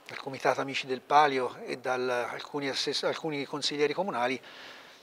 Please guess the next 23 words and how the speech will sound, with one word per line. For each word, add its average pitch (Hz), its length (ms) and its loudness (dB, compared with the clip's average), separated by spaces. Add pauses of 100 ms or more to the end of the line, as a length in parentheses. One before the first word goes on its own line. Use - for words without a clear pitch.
(120)
partorisse 147 720 0
in 135 160 0
questo 214 300 6
senso 127 580 2
qualcosa 127 480 -2
di, 117 420 -10
di 123 100 -14
meglio. 123 340 -8
Non 160 180 -2
è 127 60 -2
successo - 600 -4 (540)
e 160 140 2
quindi 147 360 -4
vuol 135 160 4
dire 139 220 2
che 127 80 0
la 123 80 2
materia 135 300 4
di 123 80 -8
per 127 160 -4
sé 277 140 6
è 269 40 4
complessa, 180 680 6